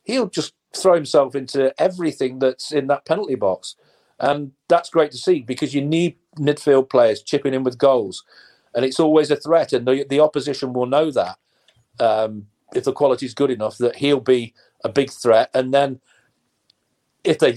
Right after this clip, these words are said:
they start double marking him, then it gives Worrell and McKenna the, and, you know, the like to get involved as well and score goals. So it, it, it's natural to him wh-, how he does that. It's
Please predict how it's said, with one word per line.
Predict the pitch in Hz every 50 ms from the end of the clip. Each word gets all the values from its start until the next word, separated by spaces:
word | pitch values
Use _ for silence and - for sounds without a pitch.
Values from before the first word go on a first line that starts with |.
| - -
they | 147 147 131
start | 131 - - 165 151 143 143 139 120
double | 156 151 139 135
marking | 131 135 135 135 127 - - 120 113
him, | 135 156 127 110 127 123
then | 117 147 143
it | 143 135 120
gives | 143 139 123
Worrell | 127 135 143 147 147 147 147
and | 156 151 143 131 - - - _
McKenna | 147 139 139 - - 175 185 190 147 117
the, | - 120 117 117
and, | 139 131 127 127 123 120
you | 131 139
know, | 131 123
the | 117 123
like | 120 120 120 120 120 - _ _
to | - - 135 123 120 113 _ _ _ _ _
get | - 147 143
involved | 139 127 120 113 127 123 123 120 120 135
as | 127 113
well | 127 151 165 160
and | 135 -
score | - - 120 110 110
goals. | 101 110 110 107 101 101 95 - - _ - - - _ _ _ _ _
So | - - - 151 147 147 143 139 139 143 151 _ _
it, | - 147 - _
it, | - 113 - - _ _ _ - - _ _
it's | 196 185 185 - 180
natural | 185 190 - - - - 185 160
to | - - 143 117
him | 117 113 110 117
wh-, | 131 -
how | 131 143 156
he | 151 143
does | 127 151 175 180 165
that. | 139 127 107 104 - -
It's | - 131 127 - - - -